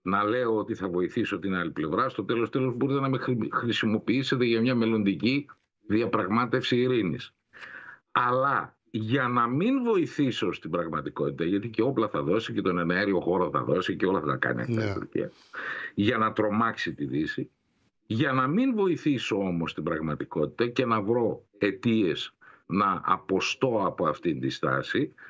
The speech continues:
Speaker 1: θέλω κάποια ανταλλάγματα κι εγώ στην νοτιοανατολική Μεσόγειο. Μπορώ-, μπορείτε να φανταστείτε ποια θα είναι αυτά τα ανταλλάγματα και εις βάρος ποιου; Εις βάρος της Ελλάδος και εις βάρος της Κύπρου.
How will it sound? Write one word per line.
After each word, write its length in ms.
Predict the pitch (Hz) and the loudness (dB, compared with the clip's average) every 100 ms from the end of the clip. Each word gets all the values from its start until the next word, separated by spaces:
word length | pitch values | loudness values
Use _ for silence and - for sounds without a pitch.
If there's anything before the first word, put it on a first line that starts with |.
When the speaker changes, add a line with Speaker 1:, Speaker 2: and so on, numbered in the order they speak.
| - | -20
Speaker 1:
θέλω 300 | - 151 147 | 0 2 2
κάποια 340 | - 135 - 127 | 0 0 0 0
ανταλλάγματα 640 | 117 98 120 120 123 110 | 2 2 2 2 0 0
κι 140 | 107 | 2
εγώ 240 | 98 85 113 | 0 2 0
στην 280 | - 113 101 | 0 0 2
νοτιοανατολική 760 | 98 98 90 90 87 82 82 | 2 2 2 2 2 0 2
Μεσόγειο. 680 | 113 101 - 98 71 - - _ _ - - - - | 2 4 4 2 2 -2 -4 _ _ -20 -18 -18 -4
Μπορώ-, 420 | 82 101 113 127 | 2 2 2 0
μπορείτε 280 | 87 107 120 | 2 0 2
να 100 | 113 | 0
φανταστείτε 580 | 107 98 90 - 117 104 | 0 0 -2 0 0 0
ποια 240 | 104 113 104 | 0 0 0
θα 140 | 104 | 0
είναι 240 | 101 104 98 | 0 0 0
αυτά 320 | 87 - 95 | 0 0 0
τα 120 | 85 | 0
ανταλλάγματα 640 | 85 73 80 98 113 107 | 2 2 2 2 2 0
και 160 | 98 98 | 0 2
εις 160 | 82 76 | 2 2
βάρος 480 | 95 98 95 90 | 2 2 2 -2
ποιου; 380 | - 92 71 - - _ - - - _ | 0 2 2 -2 -12 _ -20 -20 -20 _
Εις 240 | - 107 90 | 0 2 2
βάρος 360 | 117 110 92 - | 0 2 -2 -2
της 180 | 78 | -2
Ελλάδος 600 | 78 73 90 113 127 - _ _ | 0 2 2 2 -2 -4 _ _
και 120 | - | 0
εις 120 | 90 82 | 2 2
βάρος 400 | 95 90 85 - | 2 2 0 -2
της 180 | 71 | -4
Κύπρου. 320 | - 78 - | 0 -2 -2